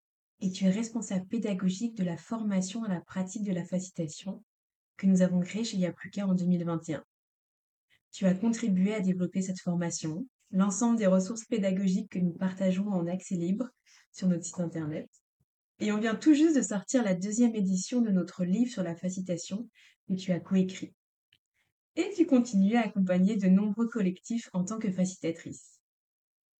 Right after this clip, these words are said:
Alors voilà, aujourd'hui, j'aimerais t'interroger pour comprendre ton chemin de facilitatrice, tes débuts, les formations que tu as suivies,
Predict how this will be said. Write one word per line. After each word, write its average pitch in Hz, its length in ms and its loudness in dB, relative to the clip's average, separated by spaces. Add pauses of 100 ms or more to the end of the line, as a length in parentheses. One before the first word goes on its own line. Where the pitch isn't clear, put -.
Alors 190 220 6
voilà, 170 340 0
aujourd'hui, 196 560 0
j'aimerais 196 400 4
t'interroger 196 760 2 (180)
pour 190 260 -4
comprendre 247 380 0
ton 214 80 -2
chemin 190 320 2
de 233 40 -8
facilitatrice, 185 880 -6 (760)
tes 190 100 -2
débuts, 185 640 -2 (320)
les 175 300 2
formations 196 500 -2
que 185 80 -2
tu 180 180 -4
as 170 100 -2
suivies, 170 560 -6